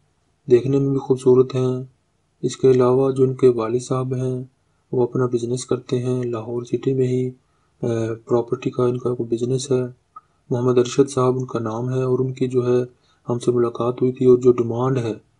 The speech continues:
उनकी मैं आपको बता देता हूँ कि लड़का जो है उसकी उम्र फ़ोर्टी एट years तक हो, यानी कि अड़तालीस साल तक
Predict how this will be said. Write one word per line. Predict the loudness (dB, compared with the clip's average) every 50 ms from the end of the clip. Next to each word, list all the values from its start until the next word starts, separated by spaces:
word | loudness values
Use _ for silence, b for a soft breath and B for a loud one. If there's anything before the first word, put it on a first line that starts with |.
| _ _ _ _ _ _ -6
उनकी | -6 -2 2 2 2
मैं | 2 2 0
आपको | -2 -2 -4 -4
बता | -4 -2 -2 -2 -2
देता | 0 0 0 0 0 -2
हूँ | -2 0 0 0 -2 -2
कि | -6 -8 -2 0 2 2 2
लड़का | 0 -2 -4 -6 -8 -8 -8 -6 -6
जो | -4 -4 -4 -4
है | -4 -6 -6 -8 -12 b b b b b b -10
उसकी | -8 -8 -8 -6 -4 -2
उम्र | -2 0 0 -2 -2 -2 -6 _ _ _ _ _ _ _ -2 0
फ़ोर्टी | 0 0 2 0 2 6
एट | 8 6 6 6 6
years | 4 4 4 2 0 -10
तक | -6 -6 -6 -6 -8 -12 -4 -2
हो, | -2 -2 -2 -4 _ _ _ _ _ _ _ _ -8
यानी | -6 -6
कि | -2 -2 -2
अड़तालीस | -2 0 -2 0 2 2 0 0
साल | 0 -2 -2
तक | 0 -2 -4